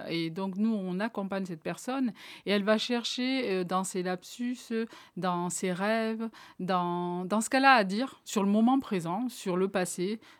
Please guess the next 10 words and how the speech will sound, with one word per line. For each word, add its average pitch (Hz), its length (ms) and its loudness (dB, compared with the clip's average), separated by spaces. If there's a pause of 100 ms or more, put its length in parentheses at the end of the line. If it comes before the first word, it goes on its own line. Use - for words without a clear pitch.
(120)
peu 330 120 2
importe. 208 500 0 (380)
En 220 140 4
tout 233 140 -2
cas, 294 280 2
elle 202 200 0
vient 254 260 2
pour, 277 480 0 (160)
euh, 185 260 -2 (120)
parler, 240 500 0